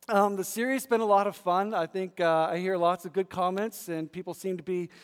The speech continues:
enjoying it. And it's good to talk about some of these things. And the church should be the safest place to talk about anything, right? Right, okay, all right.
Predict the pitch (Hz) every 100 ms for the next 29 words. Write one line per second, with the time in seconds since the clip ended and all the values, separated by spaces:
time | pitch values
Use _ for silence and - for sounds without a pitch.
0 | - _ - 160 131 185 202 214 233 240
1 | _ _ _ 165 170 170 170 - 233 202
2 | - 190 196 202 208 214 202 214 208 190
3 | 185 - 180 202 220 - - - _ _
4 | 175 180 165 165 - 220 220 214 190 202
5 | 180 - 202 202 196 - 196 185 - -
6 | 180 180 180 175 190 196 156 131 156 220
7 | _ _ _ _ _ _ _ _ _ _
8 | _ _ _ 123 156 147 165 175 190 160
9 | 170 185